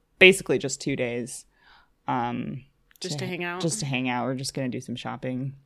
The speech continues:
Speaker 2: That's fun.
Speaker 1: together. Um, and otherwise, yeah, I don't know. I might just, like, chill by the pool this
Speaker 2: Yeah.
Speaker 1: week.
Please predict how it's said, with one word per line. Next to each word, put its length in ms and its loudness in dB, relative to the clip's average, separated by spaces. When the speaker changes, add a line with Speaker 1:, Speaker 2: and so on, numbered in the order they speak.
Speaker 2:
That's 180 -10
fun. 160 -4
Speaker 1:
together. 540 -6
Um, 480 -6
and 640 -12
otherwise, 1300 -12
yeah, 400 -8
I 60 -4
don't 120 -4
know. 140 -2
I 120 -4
might 200 -2
just, 200 -10
like, 300 -8
chill 240 -8
by 180 -8
the 80 -8
pool 800 2
this 120 2
Speaker 2:
Yeah. 200 6
Speaker 1:
week. 640 -2